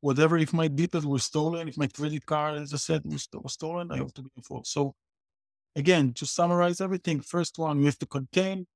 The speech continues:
Second, second one, we need to assess the magnitude of the issues. And third one is the reporting, the informing, which is also very important. There are so many other steps throughout, throughout the way. We need to recover, wha-, whatever they're doing, but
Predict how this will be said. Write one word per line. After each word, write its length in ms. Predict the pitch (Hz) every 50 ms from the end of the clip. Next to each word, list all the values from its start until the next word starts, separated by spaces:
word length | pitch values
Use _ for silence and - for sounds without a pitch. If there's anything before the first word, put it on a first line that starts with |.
| _ _ _ _ -
Second, 200 | 170 156 - 147
second 300 | 127 - - 170 151 151
one, 140 | 143 135 131
we 60 | 135
need 160 | 143 147 143 -
to 120 | 147 131
assess 800 | 120 - - - - - 165 160 147 - - - - - - - -
the 140 | 151 135 131
magnitude 640 | 131 143 143 151 170 175 170 - 185 180 180 165 -
of 140 | 170 147 -
the 200 | - 170 165 165
issues. 400 | 175 165 - - - 165 160 131
And 120 | 127 123 120
third 220 | - 147 147 147
one 180 | 147 143 143 131
is 100 | 117 113
the 120 | - 127 120
reporting, 600 | 120 117 - 156 160 170 170 - 165 160 151 - _ _ _ _ _ _ _ _ -
the 140 | 135 135 131
informing, 500 | 131 120 - 165 160 160 160 160 160 151
which 180 | 135 120 - 135
is 120 | 120 127
also 240 | 135 135 - - 127
very 180 | 127 135 135
important. 480 | 127 123 - 143 160 160 - 170 165 156
There 100 | 165 165
are 80 | 165 151
so 140 | - 175
many 240 | 170 175 180 180 185
other 300 | 180 180 180 185 175 165 - _ _ _ _ _ _ _ -
steps 380 | - - - 180 180 165 - -
throughout, 240 | 165 160 160 151 147 - -
throughout 260 | - 160 165 165 156
the 40 | 165
way. 260 | 165 190 196 190 160
We 140 | 131 123 120
need 160 | 127 123 -
to 120 | - 123 120
recover, 680 | 120 120 - - 160 175 160 160 156 156 151 147 143
wha-, 280 | 139 131 - 135 139 135
whatever 420 | 135 139 139 143 143 139 139 135 135 131 _ -
they're 100 | 127 127
doing, 320 | 143 180 196 180 147 123
but 160 | 127 123 -